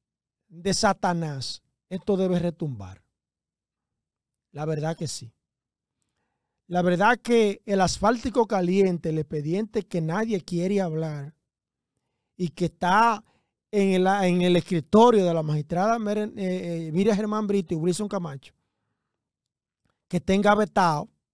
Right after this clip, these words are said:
La verdad que si la Procuraduría, como lo dije aquella vez, si Procuraduría no somete a Donna Guerrero, pueden cerrarla.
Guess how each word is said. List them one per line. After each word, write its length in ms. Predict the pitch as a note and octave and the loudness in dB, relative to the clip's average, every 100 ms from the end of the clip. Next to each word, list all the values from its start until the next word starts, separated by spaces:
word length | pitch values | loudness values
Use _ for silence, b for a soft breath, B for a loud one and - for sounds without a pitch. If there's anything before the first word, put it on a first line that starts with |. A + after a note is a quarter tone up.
| _ _ _ _ _ _ _ _ _ _ _ _ _ _ _ _ _ | _ _ _ _ _ _ _ _ _ _ _ _ _ _ _ _ _
La 160 | D#3+ F3 | 0 2
verdad 400 | F#3 F3 G3 A#3 | 4 4 2 2
que 180 | A#3+ | 0
si 400 | G3+ - G3+ E3+ - _ _ _ _ - | 0 2 0 -2 -6 _ _ _ _ -4
la 160 | F3+ | 0
Procuraduría, 880 | F#3 F#3 E3+ F3+ F3+ E3+ E3 G#3 B3 | 2 2 2 4 4 4 4 4 4
como 300 | G3 F3+ E3 | 2 0 0
lo 100 | E3 | 0
dije 280 | D3 F#3+ A3+ | 2 2 2
aquella 420 | E3+ - G3 F#3+ | -2 -4 -2 -2
vez, 180 | E3 D#3 | -2 -4
si 140 | - F3+ | -4 -4
Procuraduría 760 | F3+ F3 G3+ G3 G3 G3 C4 | -6 -4 -2 0 0 0 -2
no 140 | A#3+ A#3 | -2 -4
somete 460 | A#3 G#3+ A3+ G#3 | -2 -2 -2 -2
a 40 | F#3+ | -2
Donna 220 | G3+ G3+ | -2 -4
Guerrero, 460 | G3 F#3 G3+ G#3 | -4 -4 -2 -4
pueden 320 | F3+ F#3+ G3 F3 | -6 -4 -2 -2
cerrarla. 580 | D#3+ D3 C#3+ B2 A#2 | -4 -6 -10 -12 -14